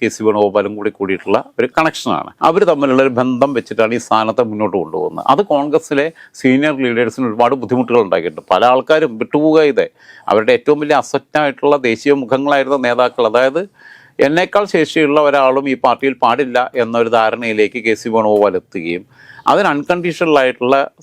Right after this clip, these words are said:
സപ്പോർട്ട് റോബർട്ട് വധേര കൊടുത്തു എന്ന് ഞാൻ ആരോപിക്കുന്നില്ല. കാരണം കണ്ടീഷൻസ് ഉണ്ട്,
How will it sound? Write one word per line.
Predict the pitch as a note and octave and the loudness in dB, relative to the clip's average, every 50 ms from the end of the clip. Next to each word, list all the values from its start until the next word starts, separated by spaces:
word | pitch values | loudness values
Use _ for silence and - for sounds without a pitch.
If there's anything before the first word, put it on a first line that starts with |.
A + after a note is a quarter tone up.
| - - - | -10 -2 -2
സപ്പോർട്ട് | C#3 - - - B2 B2 - - C3 C3 - - - - | -2 -2 0 0 0 0 0 0 -2 -2 -2 -4 0 2
റോബർട്ട് | B2+ A#2 A2+ A2 B2+ | 2 2 2 2 2
വധേര | B2 A#2+ G#2+ B2 B2 | 2 4 4 2 2
കൊടുത്തു | A#2+ A2+ A2+ G2+ G2 - A#2+ A#2+ | 2 0 -2 -4 -2 0 0 2
എന്ന് | G#2+ G#2+ A#2 | 2 2 0
ഞാൻ | A2+ A2 | 0 0
ആരോപിക്കുന്നില്ല. | A2 G2+ G#2+ A2 G2+ A2+ F#2+ G2 F#2+ F#2 F#2+ F2+ G2 | 0 0 0 0 0 -2 -4 -4 -4 -4 -2 -2 0
കാരണം | G#2 G#2+ G#2+ G2+ A#2 A#2+ - | 0 0 -2 -2 -4 -4 -4
കണ്ടീഷൻസ് | A#2 A2 A2 B2+ A#2+ - B2 A2 - - | -4 -2 -2 -4 -2 -2 -4 -6 -4 -4
ഉണ്ട്, | F#2 D#2+ D#2 - | -6 -6 -6 -10